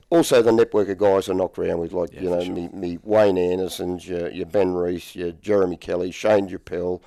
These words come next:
Speaker 1: all those sort of guys. I hunt with them for a reason.
Speaker 2: Yep.
Speaker 1: I hunt with them for a reason. You know, your Adam Greentrees, your Ben Chambers, they've, they've got the right attitude, um, and that's what I love about it. You know, there's no,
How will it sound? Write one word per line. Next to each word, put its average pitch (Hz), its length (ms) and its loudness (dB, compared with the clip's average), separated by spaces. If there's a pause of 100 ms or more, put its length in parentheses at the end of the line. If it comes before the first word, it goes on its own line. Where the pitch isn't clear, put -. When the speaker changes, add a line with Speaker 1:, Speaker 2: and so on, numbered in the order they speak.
(400)
Speaker 1:
all 147 200 4
those 104 240 4
sort 104 160 -4
of 92 80 -4
guys. 95 360 4
I 101 140 0
hunt 127 220 -2
with 113 80 -4
them 95 120 -2
for 92 180 -8
a - 20 -4
reason. 87 420 -4 (280)
Speaker 2:
Yep. - 160 -14 (340)
Speaker 1:
I 110 100 0
hunt 117 160 2
with 107 100 -6
them 95 100 -6
for 87 140 -10
a 85 40 -6
reason. 85 380 -8
You 90 100 -4
know, 92 100 0
your 92 220 -2
Adam 92 200 0
Greentrees, 90 560 -4
your 92 80 -8
Ben 95 260 0
Chambers, 87 460 -6
they've, 90 240 -4 (420)
they've - 160 -12
got 98 160 -6
the 95 100 -8
right 107 320 4
attitude, 123 600 -2 (400)
um, 87 640 -6 (720)
and 101 160 -2
that's 104 160 -2
what 90 100 -6
I 92 40 0
love 92 220 0
about 82 260 -4
it. 76 100 -10
You 90 60 -4
know, 92 140 2
there's 98 240 -6
no, 104 500 -2